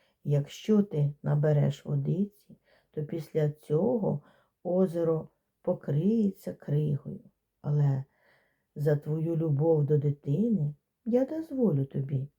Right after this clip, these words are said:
набрати її». Тієї миті,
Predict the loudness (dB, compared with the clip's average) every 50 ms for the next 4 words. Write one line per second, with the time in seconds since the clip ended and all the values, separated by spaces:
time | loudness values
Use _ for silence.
0 | _ _ -2 -2 -2 0 -2 -2 -4 -4 -6 -10 -10 -8 -6 -6 -6 -6 -8 -10
1 | -14 -18 -20 _ _ _ _ _ _ _ _ _ _ _ _ _ _ _ -12 -10
2 | -8 -4 -4 -4 -4 -2 -2 0 0 0 0 0 -2 -2 -2 -4 -8 _ -18 -18
3 | -18